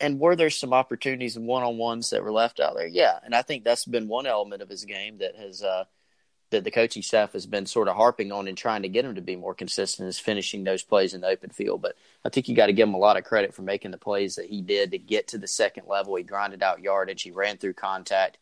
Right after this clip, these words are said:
And, um, Will Muschamp was, was very frank and honest in the post-game press conference and, and talking about how Deshaun had, had come up and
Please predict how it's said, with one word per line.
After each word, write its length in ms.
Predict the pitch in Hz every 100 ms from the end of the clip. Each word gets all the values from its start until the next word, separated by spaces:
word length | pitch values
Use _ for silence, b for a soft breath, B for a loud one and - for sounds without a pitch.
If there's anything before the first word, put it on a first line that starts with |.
| _ _ _ _ _
And, 400 | - 101 95 92
um, 400 | 92 98 98 107 - _ _ _
Will 200 | 107 113
Muschamp 440 | 120 117 - 113
was, 260 | 90 95 -
was 160 | - 98
very 380 | 90 107 147 110
frank 480 | - 110 117 101 -
and 120 | 101
honest 580 | 101 113 101 - - - _ _ _ _
in 120 | -
the 60 | 101
post-game 520 | - 104 - 110 98
press 280 | 107 104 -
conference 480 | 104 98 - 92 -
and, 200 | 95 95
and 160 | - 95
talking 340 | 110 104 120
about 260 | 98 101 90
how 140 | 101
Deshaun 480 | 92 92 113 98 98
had, 220 | 95 90 - _ _ _ -
had 140 | 101
come 220 | - 104
up 180 | 101 101
and 100 | 98